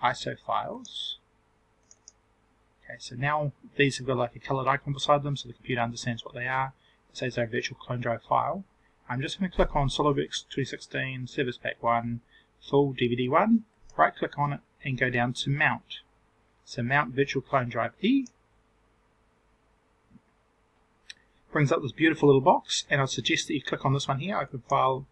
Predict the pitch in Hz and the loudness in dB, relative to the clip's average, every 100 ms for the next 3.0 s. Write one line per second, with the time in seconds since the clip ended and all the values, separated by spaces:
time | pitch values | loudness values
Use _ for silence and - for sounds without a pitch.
0 | - 139 123 127 120 220 302 294 _ _ | -4 -4 -4 -8 -2 0 0 -2 _ _
1 | _ _ _ _ - - _ - _ _ | _ _ _ _ -12 -12 _ -20 _ _
2 | _ _ _ _ _ _ 127 - 127 143 | _ _ _ _ _ _ -12 -6 -4 -6